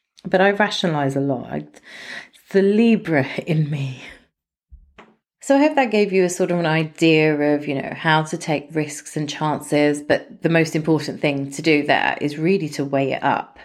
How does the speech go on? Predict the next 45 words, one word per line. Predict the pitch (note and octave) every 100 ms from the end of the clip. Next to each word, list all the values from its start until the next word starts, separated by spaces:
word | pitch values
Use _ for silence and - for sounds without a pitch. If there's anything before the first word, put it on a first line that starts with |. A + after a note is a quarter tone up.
| -
So | - F3 E3 D#3+ - _ _ _ - _ - -
a | F3+
couple | G3 A#3 B3
of | A#3+
things | - E3+ D#3+
that | -
you | D3 E3 E3
can | - D#3+
consider | D#3+ D3 D#3+ D3
if | C#3+ C#3+
you're | A#3+
thinking | D4 A#3+ G3 F3+
about | D#3+ -
taking | - D#3 D#3+
some | F3
chances | E3 D#3+ D#3 - D#3
or | D#3+
some | F#3 A#3+
risks | G3+ F#3 -
in | F3+
your | F3
life | E3 D#3 D#3
right | D3+ C#3+
now. | D3 C#3+ D3+ - - - - -
I've | F#3
put | - -
together, | A3 G3 F3+
like, | E3
five | - A#3 B3+ B3+
points | - D#3 - -
that | - D3
I | D3+
think | D#3 E3+ D#3 - -
can | - E3 D#3+ D3+
really | E3 F3+ D#3+
go | D#3+ D#3+
a | D3+
long | D3+ E3+ G3+ G3
way | D#3 C#3+ C#3+
to | D3+
help | - E3 -
you | E3
making | D3+ D3 D3+
that | C#3+ -
decision, | - C#3+ D3+ - C2+ -